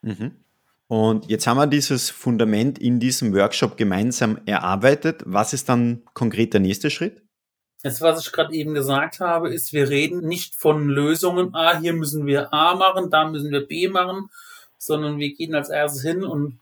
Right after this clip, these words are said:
Speaker 2: fixieren uns auf, was schauen wir uns genau an. Wir wollen uns als Beispiel den Herstellprozess anschauen von Werkstoreingang, wenn der Rohstoff kommt, bis Werkstorausgang, wenn das fertige Produkt das Hof verlässt.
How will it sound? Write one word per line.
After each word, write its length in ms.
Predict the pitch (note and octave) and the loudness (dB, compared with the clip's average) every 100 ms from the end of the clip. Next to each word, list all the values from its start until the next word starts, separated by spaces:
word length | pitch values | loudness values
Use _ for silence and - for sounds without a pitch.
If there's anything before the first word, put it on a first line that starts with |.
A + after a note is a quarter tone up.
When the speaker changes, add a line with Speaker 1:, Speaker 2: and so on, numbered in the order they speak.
| _ | _
Speaker 2:
fixieren 560 | - D#3+ B2 E3+ F3 F3+ | -14 -10 -8 -2 2 2
uns 220 | F3 D#3+ | 0 -4
auf, 280 | D#3 D#3 - _ _ _ _ | -4 -4 -6 _ _ _ _
was 380 | C3+ E3+ - - | 4 4 4 -2
schauen 420 | - D3+ D#3+ D#3 | 0 2 2 0
wir 160 | D#3+ | -2
uns 240 | D3+ C#3+ - | -2 -6 -2
genau 440 | D3 C3+ C3+ B2+ | 0 2 2 0
an. 260 | B2 A#2+ A#2 - _ _ _ - | 0 -2 -4 -10 _ _ _ 2
Wir 240 | E3 F#3+ | 4 4
wollen 300 | F3 F3+ F3+ | 2 0 0
uns 180 | F3+ E3 | -4 -4
als 200 | D#3+ - | -6 -6
Beispiel 500 | - C#3+ D#3 - D#3+ | -4 -2 -4 -6 -4
den 180 | C#3+ C#3 | -2 0
Herstellprozess 920 | D#3 G3 - G3 F#3+ - - F3 F3 | 4 2 4 2 2 -4 -6 -6 -6
anschauen 640 | E3+ D3+ - D#3+ C#3+ D3 C3 | -6 -6 -4 -2 0 -2 -6
von 400 | - D3 C#3+ C3 | -2 0 0 2
Werkstoreingang, 960 | C3+ C3+ - C3+ C3 C#3 F3 G#3 G#3+ | 2 2 -2 0 0 -2 -2 2 2
wenn 140 | E3 C3+ | 2 2
der 100 | B2+ | 0
Rohstoff 500 | D3+ F#3+ - G#3+ - | 2 0 0 -2 2
kommt, 300 | A3+ A#3+ - _ _ _ _ | 2 2 -2 _ _ _ _
bis 160 | D#3+ - | -10 0
Werkstorausgang, 1000 | D3+ D3+ - - C#3+ C3+ F3+ F3+ F#3 E3 | 4 4 4 0 2 4 0 -2 -6 -4
wenn 160 | D3+ | -4
das 140 | D3 - | -4 0
fertige 300 | C#3+ D3 C#3 | 0 0 2
Produkt 340 | C3+ D3+ - | 0 0 -6
das 160 | C#3+ - | -10 -4
Hof 180 | D3 - | -4 0
verlässt. 400 | C#3 B2 A#2 | 0 0 -2